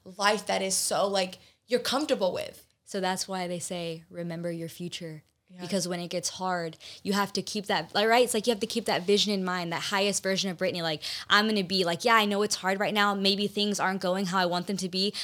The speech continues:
Speaker 2: but I ha-, I have to remember that." It's like, fall in love with yourself, fall in love with your future, because she's coming and you're gonna become her, but you have to keep going.
Speaker 1: Yeah, no, I love that.
Speaker 2: You have to keep going.
Speaker 1: Yeah,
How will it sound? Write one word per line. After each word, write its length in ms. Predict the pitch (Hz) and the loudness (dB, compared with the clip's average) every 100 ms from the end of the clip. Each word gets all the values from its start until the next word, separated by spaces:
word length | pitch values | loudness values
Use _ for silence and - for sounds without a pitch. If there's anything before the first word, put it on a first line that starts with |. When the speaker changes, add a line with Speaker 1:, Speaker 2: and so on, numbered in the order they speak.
| - | -4
Speaker 2:
but 100 | 185 | 2
I 80 | 185 | 2
ha-, 200 | 185 - | 2 -2
I 60 | 202 | 0
have 200 | 180 196 | 0 -2
to 100 | 208 | -4
remember 340 | 196 180 190 | -4 -2 0
that." 140 | 185 165 | 0 0
It's 140 | 165 | -2
like, 120 | 185 175 | -2 -4
fall 460 | - 220 208 233 | 0 6 6 6
in 220 | 214 196 | 2 2
love 300 | 185 190 185 180 | 2 2 0 -4
with 120 | 180 | -4
yourself, 420 | 185 - 202 185 - | -2 0 0 0 0
fall 280 | 202 214 | 4 6
in 160 | 214 196 | 4 2
love 160 | 190 196 | 0 0
with 160 | 190 | -2
your 100 | 185 | -4
future, 460 | - 202 - 180 - - - | -4 -2 0 0 -2 -8 -6
because 240 | 202 214 190 | -4 2 4
she's 240 | 226 - | 4 0
coming 480 | - 214 214 190 175 - 196 | 0 0 2 0 -4 -2 2
and 140 | 208 | 4
you're 100 | 202 | 4
gonna 180 | 214 208 | 2 0
become 440 | 190 - - 196 | -2 -4 -2 0
her, 260 | 175 185 165 165 | 0 -2 -2 -4
but 80 | |
you 120 | 180 180 | -4 -6
have 300 | - 185 - | -8 -10 -12
to 80 | |
keep 160 | - 180 | -14 -14
going. 240 | 180 95 165 160 - | -16 -18 -20 _ -20
Speaker 1:
Yeah, 100 | 196 - _ _ | -20 -20 _ _
no, 120 | - - - | -20 -20 -20
I 240 | - - | -18 -16
love 100 | - | -12
that. 480 | - - 554 - - - | -10 -10 -14 -14 -16 -16
Speaker 2:
You 80 | 190 | -14
have 240 | 180 185 | -10 -10
to 80 | - | -10
keep 120 | 185 180 | -10 -4
going. 320 | 202 185 170 | -4 -4 -6
Speaker 1:
Yeah, 220 | 190 208 | -6 -8